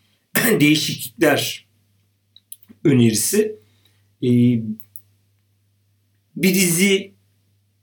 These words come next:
e, fikir öne sürüldü bununla ilgili.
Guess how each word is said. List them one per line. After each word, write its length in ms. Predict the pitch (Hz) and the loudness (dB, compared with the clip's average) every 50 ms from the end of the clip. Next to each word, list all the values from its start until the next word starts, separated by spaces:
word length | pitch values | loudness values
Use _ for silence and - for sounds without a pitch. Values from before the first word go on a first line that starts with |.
| _ _ _ _ _ _ _ _ _ _ _ _ _ - | _ _ _ _ _ _ _ _ _ _ _ _ _ -8
e, 220 | 117 113 117 113 - | -6 -6 -6 -6 -6
fikir 280 | - - - 185 180 | -6 0 2 2 2
öne 120 | 185 208 208 | 2 2 0
sürüldü 640 | 202 - 185 185 202 196 185 185 220 220 190 147 | 0 0 2 2 2 2 2 0 0 0 0 0
bununla 320 | 147 143 139 131 120 120 | 0 2 2 4 4 4
ilgili. 540 | 117 117 110 107 104 117 127 381 - - - | 4 4 2 0 -2 -4 -4 -4 -4 -4 -6